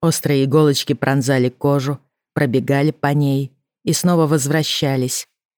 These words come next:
Когда Олеся наконец сумела перевернуться и вытащить из-под себя безжизненную бледную кисть. Пальцы слушались с трудом. Шипя сквозь зубы, она заставила их пошевелиться, потом сжала в кулак и медленно разжала.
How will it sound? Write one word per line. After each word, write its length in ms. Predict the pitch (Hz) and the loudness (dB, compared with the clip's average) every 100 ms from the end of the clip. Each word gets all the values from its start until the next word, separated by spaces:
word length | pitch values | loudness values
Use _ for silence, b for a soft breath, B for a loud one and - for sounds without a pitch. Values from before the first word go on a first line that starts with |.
| _ | _
Когда 260 | 143 139 139 | -2 0 2
Олеся 300 | 139 131 143 | 2 2 0
наконец 420 | 143 139 139 135 | 0 0 -2 -2
сумела 400 | - 135 135 127 | -2 0 2 0
перевернуться 880 | 123 131 131 135 135 156 - 127 B B B | 0 0 2 2 0 0 -2 -6 B B B
и 100 | 170 | 0
вытащить 460 | 151 170 151 147 127 | 2 2 0 0 -2
из-под 280 | - 147 | -2 -2
себя 300 | - 139 147 | -2 0 2
безжизненную 840 | 143 139 127 117 160 156 151 147 143 | 2 0 0 0 2 2 2 2 2
бледную 580 | 135 131 120 143 143 | 2 0 0 0 -2
кисть. 600 | 135 - 117 - - - - _ _ _ - | -4 -6 -6 -6 -8 -12 -18 _ _ _ -2
Пальцы 300 | 175 165 165 | 0 2 0
слушались 500 | - 147 139 135 - | 2 0 0 0 -2
с 80 | |
трудом. 520 | - 147 117 120 113 117 _ _ _ | -4 -4 -2 -2 -4 -6 _ _ _
Шипя 320 | - 147 139 | -2 0 0
сквозь 260 | 135 143 139 | 0 0 0
зубы, 420 | 123 151 131 127 - _ _ | 0 0 0 -4 -8 _ _
она 220 | - 156 143 | -2 2 2
заставила 440 | 147 - 143 135 | 0 0 0 2
их 160 | 135 - | 0 0
пошевелиться, 840 | 147 - 139 139 127 123 - 139 - _ _ - | -4 0 0 2 0 -2 -4 -8 -10 _ _ -4
потом 300 | 151 156 156 | 0 2 2
сжала 320 | 127 147 139 | 2 2 0
в 100 | - | 0
кулак 400 | 143 143 147 - | 0 2 0 0
и 60 | |
медленно 420 | 135 135 127 131 127 | 0 0 2 2 2
разжала. 680 | 131 120 120 120 110 110 | 0 -2 -4 -4 -4 -6